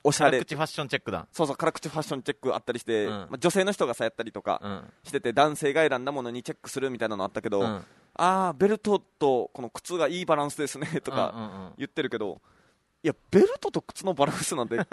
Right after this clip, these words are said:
Speaker 2: <laughs>
Speaker 1: 考えたことないし、
Speaker 2: うんうん。
Speaker 1: っていうのがあってね、意識してる、この辺を。だから、マングさんもたまに言うじゃないですか、「これはチノパンの方がいいよ」とか。
Speaker 2: うんうんうん。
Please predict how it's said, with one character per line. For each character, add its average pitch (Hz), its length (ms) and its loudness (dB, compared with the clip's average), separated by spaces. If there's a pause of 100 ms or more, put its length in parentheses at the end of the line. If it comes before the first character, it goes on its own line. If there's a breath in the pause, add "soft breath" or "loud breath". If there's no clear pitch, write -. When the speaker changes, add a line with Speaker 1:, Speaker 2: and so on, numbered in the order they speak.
Speaker 2:
<laughs> - 200 -8
Speaker 1:
考 226 240 -4
え 277 100 8
た 370 120 2
こ - 80 0
と 165 100 2
な 131 100 2
い 117 80 0
し、 - 140 -10
Speaker 2:
う 107 40 -8
ん 107 40 -10
う - 40 -8
ん。 92 260 -12
Speaker 1:
っ 80 60 -20 (320)
て 143 100 0
い 147 80 2
う 147 80 2
の 131 100 -2
が 104 80 2
あ - 20 2
っ - 80 -6
て 104 80 -6
ね、 92 220 -10 (1040)
意 208 100 -2
識 - 300 -4
し - 40 -18
て 120 100 -4
る、 92 100 -8
こ 120 120 -8
の 110 60 -6
辺 101 200 -8
を。 90 60 -8
だ 87 100 -6
か 87 100 -6
ら、 - 100 -10 (1300)
マ 196 120 -2
ン 262 40 -4
グ 220 80 2
さ 165 100 0
ん - 20 2
も 127 60 -2
た 131 100 0
ま 120 100 0
に 110 180 -6
言 123 120 -6
う - 20 -4
じ 101 60 -2
ゃ - 20 -4
な - 0 -
い - 40 -4
で - 20 -10
す - 60 -14
か、 - 140 -10
「こ - 120 0
れ 185 100 4
は 151 140 6
チ - 120 -12
ノ 127 120 -4
パ 123 100 -2
ン 123 80 -4
の 127 60 -8
方 131 180 -4
が 107 140 0
い 127 120 -6
い - 20 -6
よ」 113 120 0
と 90 80 -14
か。 87 160 -8
Speaker 2:
う 117 60 -14
ん 113 40 -10
う - 40 -8
ん - 20 -10
う 95 420 -14
ん。 69 100 -20